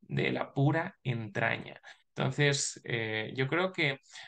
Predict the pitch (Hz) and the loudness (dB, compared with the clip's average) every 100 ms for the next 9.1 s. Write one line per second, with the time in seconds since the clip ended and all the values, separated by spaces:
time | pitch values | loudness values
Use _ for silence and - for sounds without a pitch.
0 | _ - 143 160 160 156 151 143 135 - | _ -2 2 6 6 8 8 6 4 0
1 | - - 170 175 131 120 135 - 123 117 | -2 0 6 6 6 4 0 -2 -2 0
2 | - 117 113 120 120 175 160 127 135 - | 0 -2 -2 -2 -4 2 4 4 2 -4
3 | - 147 156 160 131 123 135 139 135 123 | -2 0 2 0 0 4 4 4 0 -2
4 | 120 120 120 147 120 - 123 135 139 110 | 2 4 4 4 2 0 0 2 4 4
5 | - 117 113 113 110 202 233 139 - 113 | 4 2 2 0 0 0 0 -2 -2 -4
6 | 107 120 175 226 180 - - - _ - | -2 0 2 2 0 -2 -12 -20 _ -4
7 | - 127 123 180 208 170 147 143 135 147 | 0 0 2 2 2 -2 -2 -4 -2 0
8 | 160 151 160 - 110 - - - - 175 | 0 -2 -6 -6 -8 -10 -14 -10 -6 -6